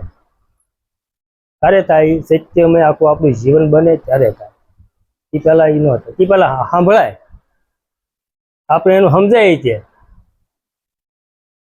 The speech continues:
પણ તમે આંખ બંધ કરો ને તો આ માલપા કાંઈ, "જય સીતારામ." ના રે ના, માલપા ક્યાં કાંઈ દેખાય? ધીમ ધીમી ન દેખાય. કેમ? આપણું જીવન એવું નથી જ દેખાવાનું.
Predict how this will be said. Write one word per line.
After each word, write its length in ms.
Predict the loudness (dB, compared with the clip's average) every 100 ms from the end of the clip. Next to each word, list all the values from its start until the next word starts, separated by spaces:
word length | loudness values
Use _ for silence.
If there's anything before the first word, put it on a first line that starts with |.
| _ _
પણ 60 | -4
તમે 240 | 0 0
આંખ 260 | 0 0 0
બંધ 240 | 0 0 2
કરો 220 | 2 0
ને 60 |
તો 140 | 0 0
આ 40 |
માલપા 360 | 2 0 0 -2
કાંઈ, 200 | 0 -4 -8 _ _ _ -16 -6 0
"જય 160 | 0
સીતારામ." 580 | 0 0 2 2 0 -6 _ _ _ _ _ _ _ _ _ _ _ _ _
ના 160 | 0 2
રે 160 | 2
ના, 200 | 2 2
માલપા 340 | 2 2 2 0
ક્યાં 200 | 2 2
કાંઈ 140 | 0
દેખાય? 400 | 0 -2 -2 -6 -8 -20 _ _ _ _ _ _ _ _ _ _ _ _ _ _ _ _ _ -14 -14 -4
ધીમ 200 | 0 2
ધીમી 360 | 2 2 2 2
ન 140 | 2
દેખાય. 440 | 2 0 -2 -4 -10 _ _ _ _ _ _ _ _ _ _ _ _
કેમ? 200 | -2 0
આપણું 240 | 0 0
જીવન 360 | 2 2 2 2
એવું 220 | 2 2
નથી 260 | 0 0 -2
જ 80 | 0
દેખાવાનું. 640 | 0 2 0 0 -4